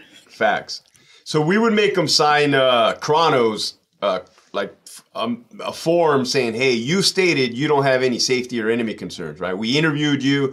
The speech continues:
It's kinda to cover our own ass. And then they go back out to the yard, and then they get fucking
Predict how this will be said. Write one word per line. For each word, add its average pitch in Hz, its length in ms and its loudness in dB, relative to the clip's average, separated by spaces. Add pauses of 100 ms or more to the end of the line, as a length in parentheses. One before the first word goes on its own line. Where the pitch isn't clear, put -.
(120)
It's - 100 -18
kinda 165 240 2
to - 200 -6
cover 123 320 2
our 143 220 4
own 104 180 0
ass. 85 400 -8 (640)
And 117 140 -2
then 131 160 0
they 127 100 0
go 120 140 0
back 123 280 2
out 123 180 2
to 143 80 -2
the 113 80 -2
yard, 110 320 0
and 95 80 -8
then 95 80 -8
they 95 80 -8
get 90 120 -8
fucking 76 380 -10